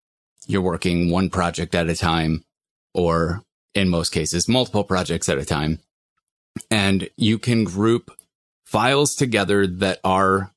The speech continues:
related but may not belong. If you have a deep hierarchy of folders where you're like, "This is this client, this year, this month, this project, this type of file," y-, y-,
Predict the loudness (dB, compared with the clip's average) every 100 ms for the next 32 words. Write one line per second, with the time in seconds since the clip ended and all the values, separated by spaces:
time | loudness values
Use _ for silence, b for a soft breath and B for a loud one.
0 | -4 -2 2 2 2 0 0 0 2 2
1 | 2 0 0 0 2 0 0 0 0 0
2 | -2 -2 -2 -2 0 2 0 0 0 0
3 | 0 -2 0 0 -2 -2 -2 0 -2 -2
4 | -6 _ _ _ _ -4 0 2 0 0
5 | -6 _ _ _ -2 0 -2 -2 0 2
6 | 2 0 -6 -4 0 0 0 0 2 4
7 | 2 0 -4 -2 -2 0 0 2 -2 -8
8 | _ _ -4 -4 -4 0 0 2 0 0
9 | -4 -6 -2 -2 0 0 0 -2 0 2
10 | 0 -2 _ _ _ _ _ _ -8 -6
11 | -4 -4 -2 -4